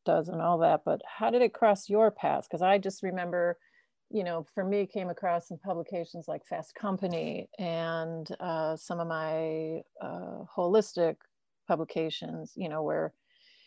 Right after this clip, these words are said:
as you said, Charlotte's Web and, and small businesses, you know, was looking more at that. Um, and even National Geographic, I have to say, um, I think, remember having some articles, but I was like,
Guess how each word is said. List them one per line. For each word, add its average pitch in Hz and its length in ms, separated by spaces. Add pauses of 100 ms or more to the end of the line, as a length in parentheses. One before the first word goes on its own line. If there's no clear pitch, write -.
(200)
as 180 160
you 180 80
said, 165 460
Charlotte's 160 400
Web 170 460
and, 165 240
and 175 200
small 185 340
businesses, 170 800
you - 60
know, 160 80
was 165 160
looking 170 260
more 170 140
at 165 160
that. 175 300 (160)
Um, 170 320
and 196 100
even 180 160
National 165 340
Geographic, 165 680
I 123 40
have 135 120
to 160 80
say, 165 320 (140)
um, 180 520 (560)
I 175 60
think, 175 340
remember 165 380
having 165 320
some - 220
articles, 160 420
but 160 160
I 156 60
was 160 120
like, 151 300